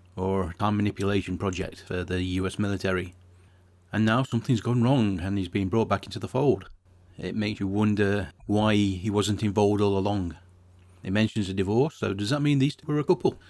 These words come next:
That would explain the animosity. They arrive at Tempest Flats. Gotta say,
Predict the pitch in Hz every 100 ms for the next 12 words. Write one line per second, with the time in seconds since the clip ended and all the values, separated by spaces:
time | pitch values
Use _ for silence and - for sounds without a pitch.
0 | - _ - 95 113 113 127 - 120 120
1 | 120 117 113 - 117 120 120 107 92 -
2 | - - - - - _ - 117 120 117
3 | 139 156 120 113 - - 110 117 95 -
4 | - - - _ _ _ _ _ 151 139
5 | - 135 131